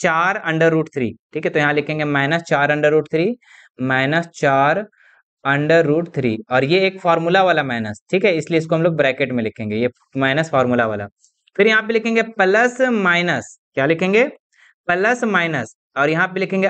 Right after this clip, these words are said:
under root बी स्क्वायर माइनस फ़ोर ए सी। तो देखिए यहाँ पे बी, बी स्क्वायर माइनस फ़ोर ए सी का फॉर्मूला हम, अ, का हम लोग मान कितना निकाले थे? तो निकाले थे ज़ीरो।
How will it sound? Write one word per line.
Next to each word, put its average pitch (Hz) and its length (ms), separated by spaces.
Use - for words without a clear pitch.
under 196 420
root 170 320
बी 196 260
स्क्वायर 214 300
माइनस 190 320
फ़ोर 170 240
ए 143 80
सी। 117 220
तो 151 60
देखिए 185 220
यहाँ 214 160
पे 214 120
बी, 196 260
बी 185 300
स्क्वायर 202 280
माइनस 196 280
फ़ोर 190 220
ए 190 80
सी 196 120
का 202 140
फॉर्मूला 185 360
हम, 190 100
अ, 160 260
का 185 60
हम 180 140
लोग 185 140
मान 180 240
कितना 196 180
निकाले 196 340
थे? 233 140
तो - 360
निकाले 156 320
थे 208 140
ज़ीरो। 131 300